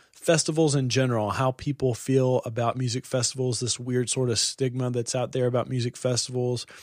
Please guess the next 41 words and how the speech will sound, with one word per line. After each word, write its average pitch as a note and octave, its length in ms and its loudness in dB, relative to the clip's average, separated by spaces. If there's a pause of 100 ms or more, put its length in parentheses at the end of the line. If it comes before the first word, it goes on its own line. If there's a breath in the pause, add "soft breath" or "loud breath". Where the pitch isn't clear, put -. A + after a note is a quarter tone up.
(160 loud breath)
what C#3+ 180 0
they C#3+ 140 8
mean, C#3 400 4
what C#3+ 160 4
people D3 260 -2
are C3 60 0
getting B2 280 0
into C#3 400 2
when C#3+ 120 0
they C#3 100 0
go C#3+ 140 2
to D3 80 4
these C#3 240 -2
things. C#3+ 420 -4 (420 loud breath)
Um, A#2+ 240 -2
it's E3+ 140 2
a D3 80 4
topic - 800 0
of C3 160 0
conversation D#3+ 720 2
that C3+ 100 6
I B2 60 4
think C3 200 -2
is A#2+ 140 2
important C#3+ 420 0
to A2+ 80 2
have B2+ 320 0
because, A#2+ 600 -2 (1120)
I C#3 40 -4
mean, C3+ 220 2
look, D3 260 4 (800 loud breath)
uh, - 60 -12 (340)
music E3+ 440 2
festivals C3 720 0
are B2+ 140 0
one B2+ 240 0
of A#2+ 140 -2
the A#2+ 140 -4
primary C#3 800 0
ways G#2+ 560 2
that A#2 160 -2